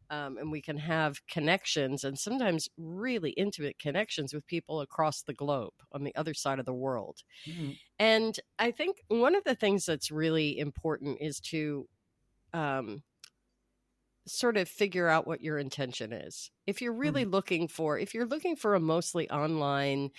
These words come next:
Speaker 1: experience where you can not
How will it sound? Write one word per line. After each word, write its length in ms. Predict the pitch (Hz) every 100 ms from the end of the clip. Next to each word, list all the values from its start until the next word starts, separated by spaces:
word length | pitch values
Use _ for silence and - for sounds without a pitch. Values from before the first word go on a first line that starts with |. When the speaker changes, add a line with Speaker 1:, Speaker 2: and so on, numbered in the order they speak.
| - - - _
Speaker 1:
experience 1000 | 151 - - 170 160 156 147 143 147 -
where 220 | 156 143 147
you 260 | 143 151
can 540 | 127 165 143 139 143 -
not 400 | 160 151 147